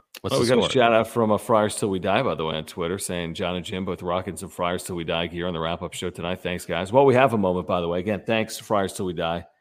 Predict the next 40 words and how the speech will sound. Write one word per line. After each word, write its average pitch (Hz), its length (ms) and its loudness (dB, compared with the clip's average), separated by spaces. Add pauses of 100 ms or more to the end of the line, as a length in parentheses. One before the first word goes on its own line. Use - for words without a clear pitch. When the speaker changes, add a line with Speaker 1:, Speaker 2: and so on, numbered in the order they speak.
(180)
Speaker 2:
shipping 123 320 -2
this 104 160 -2
to 107 120 -2
us 95 140 -4
today. 90 460 -2 (380)
Really 117 300 2
cool 107 200 -4
stuff. 90 480 -4
Check - 240 2
out 113 160 0
their 95 80 -6
site. 87 440 -4 (580)
Um, 87 500 -4
great 131 300 -4
Padres 104 400 0
supporters. 92 580 -6
They 95 120 -6
really 95 280 -2
are. 90 460 -2
And, 101 180 -4
and 135 240 0
by 170 140 2
the 165 80 0
way, 139 100 2
the 120 60 0
material, 110 440 0
Jim, 85 220 -8
did 92 140 -8
you 117 40 -4
notice 135 220 0
that? 170 220 0 (260)
This - 160 -4
thing's 165 200 -4
super 139 260 -6
soft. 85 420 -2 (960)
These 110 140 -4
shirts 147 260 -2
are 92 60 -8
super 104 320 -6
soft. - 480 -6